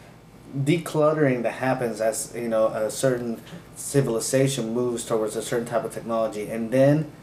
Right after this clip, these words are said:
uh, you start, like, regrowing forests. So, like, uh, we ha-, now have more forests than we've had in America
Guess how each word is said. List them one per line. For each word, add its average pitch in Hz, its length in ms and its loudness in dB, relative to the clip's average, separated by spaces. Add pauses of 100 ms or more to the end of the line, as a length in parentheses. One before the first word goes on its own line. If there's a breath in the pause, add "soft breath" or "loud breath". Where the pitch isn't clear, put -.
(580 loud breath)
uh, 110 380 6 (120)
you 117 160 -6
start, 123 320 2
like, 107 160 0 (160)
regrowing 123 600 2
forests. - 640 -4 (360 loud breath)
So, 117 260 0
like, 107 300 2
uh, 104 300 2 (520)
we 139 260 0
ha-, 151 160 -4
now 131 220 0
have 123 340 -2
more 127 380 2
forests 123 880 -2 (100)
than 113 240 -4
we've 117 240 -2
had 113 400 2
in 110 100 -4
America 107 680 2